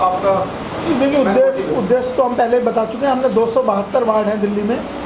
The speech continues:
Speaker 2: हम ऐसी मुहिम नहीं चलाना चाहते कि एक दिन एक पेड़ लगाया, अगले दिन उस पेड़ को कोई पूछने वाला नहीं है। हमने पूरी दिल्ली की सभी दो सौ बहत्तर वार्डों में आज से अभियान शुरू किया है। ये वट वृक्ष लगा के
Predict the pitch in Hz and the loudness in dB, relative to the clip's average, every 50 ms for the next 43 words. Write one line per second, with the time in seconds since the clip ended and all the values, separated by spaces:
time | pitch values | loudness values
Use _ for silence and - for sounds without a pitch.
0 | - - - - - - 233 226 247 247 240 - 285 262 262 247 254 254 254 254 | -10 -8 -8 -6 -2 0 2 2 2 0 2 0 0 2 2 2 2 2 0 0
1 | - 247 240 240 247 247 247 240 254 233 226 - 269 269 269 269 277 269 262 240 | 2 2 2 2 2 2 0 0 -2 -2 0 0 -2 0 0 0 0 2 2 2
2 | 254 247 202 202 254 254 254 254 247 - - 247 233 240 247 240 247 254 262 247 | 2 0 -2 -2 0 0 2 0 0 0 -2 -2 0 0 0 0 2 2 0 0
3 | 240 247 247 240 247 254 247 - - 247 240 240 233 247 240 247 247 247 247 - | 0 -2 -2 -2 -2 -6 -6 -4 -2 0 0 0 0 -2 -2 -2 -4 -4 -6 -8
4 | - - 247 - - - 240 220 190 233 247 247 247 240 247 247 247 247 262 294 | -10 -8 -8 -8 -4 -2 -2 0 2 2 2 2 2 2 2 0 0 0 0 0
5 | 262 240 247 262 262 - - - - 254 269 269 277 285 - - - - - - | 0 0 0 -2 -2 -2 -4 -2 -2 0 0 0 -2 -4 -6 -8 -10 -10 -10 -10
6 | - - - - 180 208 220 240 254 262 262 285 294 - - 254 233 247 277 226 | -10 -6 -2 2 2 2 2 2 0 0 0 0 0 0 0 0 0 0 0 0
7 | 240 247 233 240 269 254 226 214 214 214 - 262 247 233 233 226 220 226 226 226 | 0 0 2 2 2 2 2 0 0 0 0 0 2 2 0 0 0 -2 -2 -2
8 | 254 269 302 320 - - - - - - - - - - 233 233 233 - 277 254 | -2 -4 -4 -6 -8 -12 -14 -12 -12 -12 -8 -4 0 0 0 2 2 2 2 2
9 | 214 214 226 233 240 240 233 - 247 247 220 190 247 233 233 233 233 254 294 - | 2 2 2 2 2 0 -2 -2 -2 -2 -2 0 2 2 2 2 2 0 -2 -4
10 | - - - - - - - - - - - - - - 226 233 240 233 233 247 | -6 -8 -12 -12 -12 -12 -12 -10 -10 -8 -8 -6 -4 0 2 4 4 4 4 2
11 | 240 254 233 254 254 254 - 262 240 240 226 240 240 240 - | 2 2 0 0 0 0 0 0 0 2 2 0 0 2 0